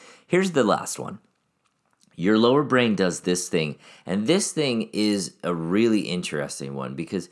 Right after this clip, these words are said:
on the one hand, you really, really need this, right? On the other hand,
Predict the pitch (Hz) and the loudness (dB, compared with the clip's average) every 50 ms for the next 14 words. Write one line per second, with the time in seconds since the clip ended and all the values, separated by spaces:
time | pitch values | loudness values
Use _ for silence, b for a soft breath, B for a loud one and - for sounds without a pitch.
0 | b b b b b 104 120 127 123 123 156 185 185 170 143 110 98 92 90 92 | b b b b b -2 -2 0 2 2 2 2 2 2 2 0 0 0 0 0
1 | 92 90 95 110 110 107 101 92 87 90 90 82 80 76 71 65 - - - - | 0 2 4 4 4 4 4 2 2 0 0 0 -2 -4 -4 -6 -8 -10 -12 -12
2 | - - - - - - - - 80 80 80 - - _ b b b b b b | -12 -12 -14 -18 -18 -10 -4 -2 0 0 0 -2 -6 _ b b b b b b
3 | b b b b b _ _ _ _ _ _ _ - 92 95 101 104 107 123 147 | b b b b b _ _ _ _ _ _ _ -2 -2 0 2 2 2 2 2
4 | 165 151 139 104 85 80 85 85 80 78 73 71 71 71 71 71 | 2 4 4 2 2 0 -2 -2 -2 -2 -2 -2 -4 -4 -6 -10